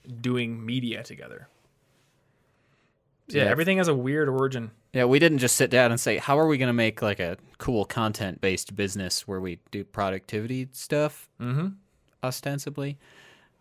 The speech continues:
Speaker 2: It
Speaker 1: Yeah.
Speaker 2: just kind of fell into place through several side projects,
Speaker 1: Mm-hmm.
Speaker 2: all adding up together.
Speaker 1: So really, it's just, like,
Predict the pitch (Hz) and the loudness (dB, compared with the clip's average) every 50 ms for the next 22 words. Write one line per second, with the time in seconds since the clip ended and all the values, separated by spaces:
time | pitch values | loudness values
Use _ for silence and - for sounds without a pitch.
0 | - - - 127 123 135 123 - - - 202 185 147 120 - - - - - - | -18 -6 -2 0 2 2 2 0 0 2 4 6 6 4 2 -2 -12 -20 -20 -20
1 | - - - - - - 139 147 147 139 123 110 - - - 135 127 120 107 101 | -20 -20 -20 -4 0 2 4 4 4 4 2 0 -2 0 0 2 4 4 4 2
2 | - - - 139 131 135 - - _ - - - 127 117 110 104 - - 123 123 | 0 -6 -8 -10 -12 -14 -16 -18 _ -16 -6 -2 -2 0 0 0 4 4 4 4
3 | 120 123 117 107 101 - - 123 113 110 110 113 - - _ _ _ - 110 98 | 4 2 0 0 0 0 0 2 2 2 2 0 -4 -12 _ _ _ -4 -2 0
4 | 92 92 87 95 90 87 - - - - - - 135 135 147 185 202 196 104 101 | 0 0 0 -2 -4 -4 -4 -8 -12 -14 -12 -8 -4 -2 -2 -2 -2 -2 0 0
5 | 101 92 95 95 95 95 95 95 95 92 - - - 95 82 85 82 80 80 80 | 0 2 2 0 0 0 -2 -2 -4 -4 -6 -8 -10 -8 -6 -6 -6 -6 -8 -10
6 | 78 - _ _ _ _ _ _ _ _ _ _ - _ _ _ _ _ _ - | -12 -16 _ _ _ _ _ _ _ _ _ _ -20 _ _ _ _ _ _ -4
7 | 147 143 151 190 220 208 180 143 170 170 - - 160 135 117 - - | -2 2 4 6 6 6 6 4 0 -6 0 2 2 2 2 -2 -8